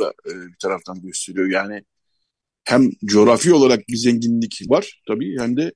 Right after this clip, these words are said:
e, basın, yayın, edebiyat, üretim açısından da ne kadar zengin olduğumuzun da göstergesi bunlar. E, o açıdan da insan, e, bir taraftan da imreniyor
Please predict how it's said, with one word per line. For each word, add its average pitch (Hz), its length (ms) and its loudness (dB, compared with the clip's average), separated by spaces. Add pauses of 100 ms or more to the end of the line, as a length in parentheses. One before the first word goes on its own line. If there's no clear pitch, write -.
(680)
e, 104 300 2
basın, 123 540 0
yayın, 120 480 0 (180)
edebiyat, 113 540 -2
üretim 110 480 -2
açısından 127 440 -4
da 120 60 -4
ne 113 100 -6
kadar 104 240 -6
zengin 104 340 -4
olduğumuzun 104 600 -4
da 156 140 -2 (640)
göstergesi 117 720 -2
bunlar. 110 320 -2
E, 104 220 -6
o 107 160 0
açıdan 110 340 -6
da 127 60 -4
insan, 120 300 -8
e, 101 340 -20
bir - 60 -20
taraftan 95 500 -8
da 131 160 -4 (1700)
imreniyor 123 640 4